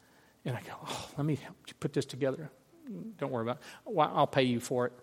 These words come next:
And you go, "Don't worry about it. I got it." Now, is it correct for me to say there was no cost involved? No. It didn't cost me anything, but it cost you because you lost that item. If you're gonna replace it,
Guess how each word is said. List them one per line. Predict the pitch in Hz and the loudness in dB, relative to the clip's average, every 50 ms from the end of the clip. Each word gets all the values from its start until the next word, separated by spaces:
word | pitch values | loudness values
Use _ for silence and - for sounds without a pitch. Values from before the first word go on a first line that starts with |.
| - - _ _ _ _ _ _ _ _ - | -20 -20 _ _ _ _ _ _ _ _ -2
And | 147 135 131 | 0 2 2
you | 123 | 2
go, | 120 120 117 113 117 113 - - - - _ _ _ _ _ _ _ _ _ _ _ _ _ _ - 147 | 2 2 0 0 -2 -4 -8 -12 -20 -20 _ _ _ _ _ _ _ _ _ _ _ _ _ _ -12 -6
"Don't | 139 131 110 | -4 -2 -2
worry | 107 104 | -2 -4
about | 101 - - - | -4 -6 -10 -12
it. | - - - - - _ _ _ - | -14 -16 -18 -20 -20 _ _ _ -8
I | 123 | -6
got | 113 113 113 120 | -4 -4 -4 -6
it." | 135 - - - - _ _ _ _ _ _ _ _ - _ - - - - - - - - | -8 -12 -14 -20 -20 _ _ _ _ _ _ _ _ -20 _ -20 -20 -20 -20 -20 -20 -8 0
Now, | 160 151 170 156 143 143 - - - - - - - - | 6 8 8 10 8 8 4 0 -8 -18 -20 -8 2 4
is | 160 147 - | 6 6 6
it | 185 - - | 6 4 2
correct | - - - 156 151 170 - - | -2 2 6 8 8 8 8 6
for | - 165 | 0 0
me | 156 160 156 | 2 2 0
to | 131 | 0
say | - - 147 127 117 117 117 113 - - - - _ _ _ _ _ _ _ _ - | 0 0 2 2 2 2 0 -4 -6 -8 -20 -20 _ _ _ _ _ _ _ _ 2
there | 147 147 | 4 4
was | 131 - | 4 4
no | 151 151 143 | 4 0 4
cost | - 135 127 143 143 - | 4 4 4 4 4 0
involved? | 165 151 139 143 143 156 165 - - - - _ _ _ _ _ _ _ _ _ _ _ _ _ _ - | -2 0 0 0 0 0 -4 -6 -10 -20 -20 _ _ _ _ _ _ _ _ _ _ _ _ _ _ -2
No. | - 156 180 139 117 - - - - - - - | 0 2 2 2 0 -4 -8 -16 -20 -8 2 6
It | 220 | 8
didn't | 220 143 | 8 10
cost | - 151 123 - - | 10 8 8 8 4
me | 139 170 247 269 | 4 6 8 8
anything, | 202 123 104 - 131 113 110 117 123 - - _ _ _ _ - - _ - | 6 4 2 -2 -4 -4 -4 -6 -8 -10 -14 _ _ _ _ -20 -20 _ 0
but | - 180 | 0 2
it | 180 - | 2 2
cost | - 156 127 - - - - - | 2 0 0 0 -2 -6 -2 0
you | 143 190 180 131 120 - - - - _ _ - - - _ | 0 2 2 0 -2 -6 -12 -20 -20 _ _ -20 -20 -12 _
because | - 143 - 170 139 117 | 0 4 6 6 6 6
you | 165 143 | 6 6
lost | 135 135 160 175 - - | 8 8 6 6 4 2
that | 135 131 | 2 2
item. | 120 117 120 123 147 | 4 2 0 0 -2
If | 131 123 - | -2 2 4
you're | 190 208 | 4 4
gonna | 202 170 139 | 4 4 4
replace | 131 127 - - - 180 170 170 - - 131 | 2 2 0 0 0 2 2 2 2 0 -6
it, | 120 | -6